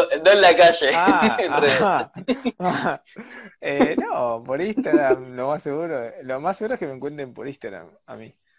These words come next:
Speaker 2: Pero no soy mucho de frecuentar las redes. Yo no soy, eh, yo no soy ese pibe que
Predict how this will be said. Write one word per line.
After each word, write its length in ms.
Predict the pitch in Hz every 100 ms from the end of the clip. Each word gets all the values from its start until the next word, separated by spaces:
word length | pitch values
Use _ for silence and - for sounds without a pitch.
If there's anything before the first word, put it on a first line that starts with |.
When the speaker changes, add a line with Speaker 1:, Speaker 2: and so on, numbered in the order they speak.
| _
Speaker 2:
Pero 440 | - 123 123 120 123 - 131
no 240 | 139 156
soy 220 | 156 175 156
mucho 300 | 135 120 113
de 60 |
frecuentar 440 | - 107 110 113 107
las 180 | 104
redes. 380 | 110 104 101 - _ _
Yo 260 | 131 131 127
no 200 | 117 113
soy, 280 | - 120 104
eh, 240 | 104 147 _ _ _ _ _ _ _
yo 160 | -
no 80 | 151
soy 160 | 139 120
ese 160 | 117 104
pibe 240 | 113 110
que 340 | 98 95 _